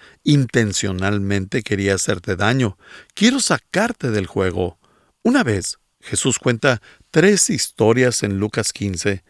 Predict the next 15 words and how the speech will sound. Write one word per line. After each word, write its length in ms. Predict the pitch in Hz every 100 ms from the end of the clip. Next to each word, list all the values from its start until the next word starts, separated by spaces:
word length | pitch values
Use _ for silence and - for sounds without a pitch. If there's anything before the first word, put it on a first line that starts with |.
| _ _ -
Esta 240 | 247 320
parábola 580 | - 135 104 92 98 131 - _ _
es 360 | - 190 190 -
la 260 | 170 120
historia 560 | 107 - - 180 202 214
de 140 | 147
la 100 | 98
oveja 360 | 90 110 - 139
perdida, 580 | 110 98 123 147 165 - - - -
la 160 | 113
historia 500 | 113 - - 123 123
de 120 | 117 113
la 120 | 101
moneda 420 | 95 95 110 143
perdida 540 | - 107 101 113 165